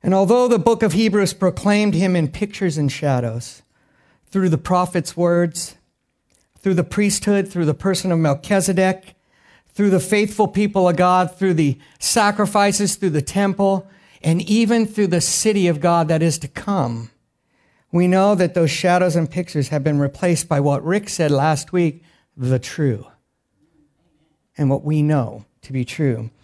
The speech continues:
And throughout the Bible's history, we know that men and angels proclaim the coming of Christ. And now the church has the role and privilege of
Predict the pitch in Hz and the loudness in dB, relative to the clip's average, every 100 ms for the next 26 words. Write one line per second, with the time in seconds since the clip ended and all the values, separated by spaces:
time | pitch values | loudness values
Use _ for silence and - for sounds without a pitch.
0 | _ _ - 180 185 226 240 214 214 214 | _ _ -4 -2 2 2 2 2 2 2
1 | 208 - 254 - 226 196 196 202 226 208 | 2 2 0 2 0 2 2 2 2 2
2 | 185 208 240 220 208 226 190 180 - 180 | 2 2 2 4 2 2 2 0 -2 -2
3 | 214 214 214 170 - 208 190 170 - 196 | 0 2 2 0 -2 -2 0 -2 -2 0
4 | 175 117 - - _ _ _ _ _ _ | 0 0 -6 -12 _ _ _ _ _ _
5 | _ 160 175 214 233 226 - 254 240 233 | _ 2 4 4 4 2 2 0 2 2
6 | 185 190 202 214 180 - 220 196 165 170 | 2 2 2 2 0 0 0 0 0 -2